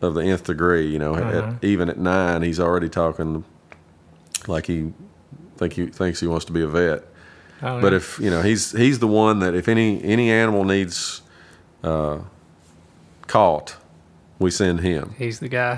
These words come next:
Speaker 1: He's, he's got the,
Speaker 2: <laughs>
Speaker 1: he's got the knack. So it's, uh, it's, it's a really cool thing to see,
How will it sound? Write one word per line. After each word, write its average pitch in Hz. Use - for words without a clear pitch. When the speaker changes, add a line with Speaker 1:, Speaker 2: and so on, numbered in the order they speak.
Speaker 1:
He's, 90
he's 95
got 87
the, 85
Speaker 2:
<laughs> -
Speaker 1:
he's 92
got 90
the 92
knack. 87
So 76
it's, -
uh, 78
it's, -
it's 95
a 98
really 98
cool 98
thing 98
to 85
see, 90